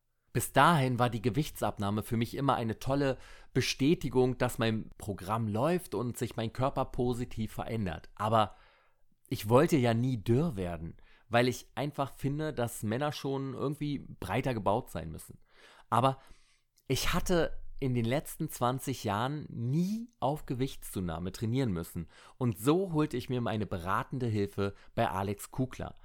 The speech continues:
Der stellte mir Anfang Juli dann einen neuen Ernährungsplan zusammen,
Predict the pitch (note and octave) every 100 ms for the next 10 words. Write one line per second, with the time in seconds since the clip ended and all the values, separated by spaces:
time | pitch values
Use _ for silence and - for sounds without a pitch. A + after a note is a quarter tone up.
0 | - - - - C#3+ F3+ - D#3 E3 E3+
1 | D#3 - C#3 D#3 D3 A2+ A2+ C3+ D3 A#2
2 | A2 A#2+ G#2+ G#2 G#2 A2+ A2+ G2+ F#2+ A2
3 | C#3 - - G#2+ G#2+ - F2 F#2+ B2+ A3